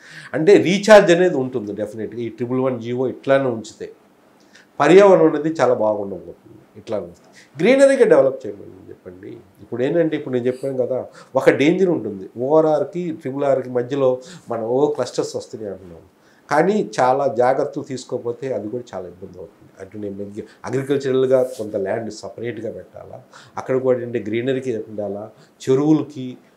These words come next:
ఎక్కడైతే చెరువులు ఉన్నాయో వాటిని recharge చేసి పెట్టాలా. ఇప్పుడు బెంగళూరులో కూడా ఏంటంటే ఈ water problem వాళ్ళు ఫోర్ సైటెడ్ లేకపోవటం వల్ల ఇప్పుడు ఏంటంటే కాకపోతే ఏంటంటే ఇప్పటికి కూడా ఏంటంటే గోదావరి కానీ కృష్ణా నుంచి కానీ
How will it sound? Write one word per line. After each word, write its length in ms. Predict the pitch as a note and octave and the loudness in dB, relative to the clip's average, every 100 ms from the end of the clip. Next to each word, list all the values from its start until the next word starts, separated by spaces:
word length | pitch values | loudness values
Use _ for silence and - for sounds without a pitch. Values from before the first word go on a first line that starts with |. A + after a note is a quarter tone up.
| - | -10
ఎక్కడైతే 440 | A2+ - C#3+ C#3 B2+ B2+ | -8 -4 -2 -2 -2 -2
చెరువులు 240 | B2+ B2+ | 0 -2
ఉన్నాయో 240 | A#2 A#2+ | -2 -4
వాటిని 280 | A2 G#2 G2+ | -4 -4 -6
recharge 500 | F#2+ B2+ B2+ B2 - | -10 -10 -6 -6 -6
చేసి 100 | G2 - | -14 -18
పెట్టాలా. 340 | F2+ - E2+ - _ _ _ _ | -20 -20 -20 -20 _ _ _ _
ఇప్పుడు 180 | - C3 | -8 -2
బెంగళూరులో 580 | A#2+ C#3 F3+ G#3 G3 | 0 2 4 4 4
కూడా 200 | F3+ F3+ | 2 2
ఏంటంటే 640 | E3 D#3 C3 B2+ F#3 C4 - - - - | 0 -2 -4 -4 -6 -6 -12 -20 -20 -8
ఈ 120 | D3 | 0
water 400 | E3 D3 E3 F3+ | 4 6 6 4
problem 320 | E3+ E3 E3 F3 | 2 2 2 4
వాళ్ళు 220 | C#3 C#3 | 4 2
ఫోర్ 200 | D#3 E3 | 0 2
సైటెడ్ 380 | E3+ D3+ D#3 C3 | 2 0 -4 -2
లేకపోవటం 500 | A#2+ A#2 A2+ F#2+ F2+ | -2 -2 -6 -6 -8
వల్ల 140 | F#2+ | -12
ఇప్పుడు 260 | A#2 E3+ F3 | -6 2 4
ఏంటంటే 320 | F3+ E3+ D#3+ - | 4 0 -4 -2
కాకపోతే 440 | D#3 F#3 B3 G3 | -2 2 2 2
ఏంటంటే 220 | D#3 D#3 | -2 -4
ఇప్పటికి 300 | C3 - E3+ | -8 -12 -10
కూడా 240 | E3 E3+ D3+ | -6 -4 -4
ఏంటంటే 440 | B2 A2+ G#2+ C3 | -8 -10 -10 -8
గోదావరి 640 | G#2+ A2 B2 C3+ B2+ B2+ | -6 -2 0 2 2 0
కానీ 280 | G#2 G#2 A#2+ | -4 -10 -10
కృష్ణా 360 | B2+ G#2+ - A#2 | -14 -16 -14 -12
నుంచి 380 | G#2 G2 A2 F#2 | -12 -16 -18 -16
కానీ 340 | F2 A2 | -16 -16